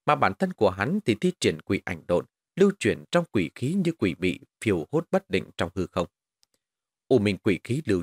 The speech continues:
chuyển bất động quanh thân, bất trụ mang tất cả về hướng hắn, cuốn lấy hành động của hắn từng chút một. Hòa thượng kia cũng cực kỳ cao minh, bị quỷ khí cuốn lấy, khiến hành động khó khăn, không cách nào xuất ra tốc độ của mình được.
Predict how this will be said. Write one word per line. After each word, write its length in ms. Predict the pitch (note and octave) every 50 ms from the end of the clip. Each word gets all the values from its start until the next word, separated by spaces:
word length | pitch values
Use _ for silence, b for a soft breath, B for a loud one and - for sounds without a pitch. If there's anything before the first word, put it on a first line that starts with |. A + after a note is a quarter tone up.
| -
chuyển 220 | - - F#2 D2 C2+ -
bất 200 | - E3 F3+ -
động 180 | - D#2+ - -
quanh 160 | - A2+ A2 G#2+ -
thân, 180 | A2+ A#2 A#2 - _ _ _ _ _ _ _
bất 200 | - G#3+ G#3 _
trụ 240 | - C#3+ G2 - - -
mang 160 | C#3+ E3 E3+
tất 240 | - - G#3+ - -
cả 160 | A2+ E2+ - -
về 120 | - D#2 -
hướng 120 | A2 B2 D3 -
hắn, 220 | - A#2+ C#3 F3+ A#3+ - _ _ _ _ _ _ _
cuốn 220 | - B2 C#3 F#3 F#3+
lấy 260 | C#3 A2+ B2 D#3 F#3 F2
hành 280 | - F#2 E2+ D#2 C#2+
động 140 | - E2+ B1 -
của 120 | - F2+
hắn 240 | D#2 E2+ A2 - G2+
từng 200 | F#2+ - G2+ D2 -
chút 200 | - - F#3 -
một. 200 | F#2+ - - - _ _ _ _ _ _ _ _ _ _ _ _ _ _ _ _ _
Hòa 100 | - C#3
thượng 200 | C3+ - C3+ C3+
kia 160 | - - G3
cũng 200 | F3 - F3 F3+
cực 220 | - - G#2 - -
kỳ 160 | G#2 F#2+ F#2
cao 260 | - - - E3 E3
minh, 240 | D#3 D3+ E3 E3+ D#3 - _ _ _ _ _ _
bị 120 | - C#3 C3+
quỷ 220 | C3+ - B2 G2
khí 120 | - C3+ D3
cuốn 260 | - - D#3+ E3+ F3
lấy, 280 | D#3 C#3 C#3+ F3+ A#3 - - _ _ -
khiến 120 | - F3
hành 220 | E3 B2+ F#2 D2+
động 180 | - - - - -
khó 160 | - D#3 F3+ -
khăn, 180 | - D3 D3 C3+ - _ _ _ _
không 200 | _ - C3 G#2+
cách 160 | - E3 - -
nào 160 | F2+ C#2+ - -
xuất 160 | - D3 - -
ra 220 | - A2+ F#2+ E2+
tốc 260 | - _ D#3+ D#3 -
độ 120 | F#2+ E2+ - -
của 100 | - F#2+
mình 220 | E2+ E2 D2+ C#2
được. 200 | C#2+ E2+ C2+ -